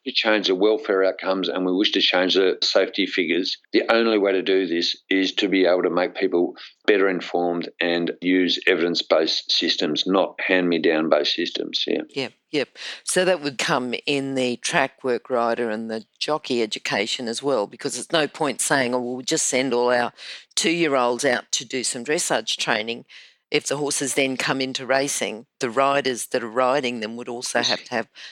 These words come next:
Speaker 2: a bit of basic knowledge. Is that right? Or
Speaker 1: Absolutely right. That's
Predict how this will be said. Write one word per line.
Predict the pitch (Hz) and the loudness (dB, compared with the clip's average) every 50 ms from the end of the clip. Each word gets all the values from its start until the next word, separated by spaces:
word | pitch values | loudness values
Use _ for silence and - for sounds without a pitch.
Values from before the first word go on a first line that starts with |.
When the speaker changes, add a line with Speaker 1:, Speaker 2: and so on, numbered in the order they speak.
| - _ _ | -20 _ _
Speaker 2:
a | 143 | -4
bit | 127 - 127 127 - _ _ _ | -2 0 -2 -2 -2 _ _ _
of | - 123 - _ | -6 -6 -6 _
basic | - 120 120 123 - - - - _ | -2 -2 0 0 -2 -4 -4 -4 _
knowledge. | 131 117 113 120 113 98 - - | -4 -2 0 -2 -2 -2 -4 -6
Is | 127 - - | -6 -2 -2
that | 127 98 | 0 0
right? | 139 135 135 170 214 226 | 0 0 0 -2 -2 -4
Or | 220 131 131 113 117 - _ _ _ _ _ _ _ _ _ _ _ - | -4 -4 -4 -4 -8 -12 _ _ _ _ _ _ _ _ _ _ _ 2
Speaker 1:
Absolutely | - - - - - - 139 131 131 - - 139 - | 2 2 2 2 2 4 4 4 4 4 2 0 2
right. | 160 120 107 92 78 76 104 | 2 4 4 4 2 2 2
That's | 120 127 117 - - | 0 0 0 0 -6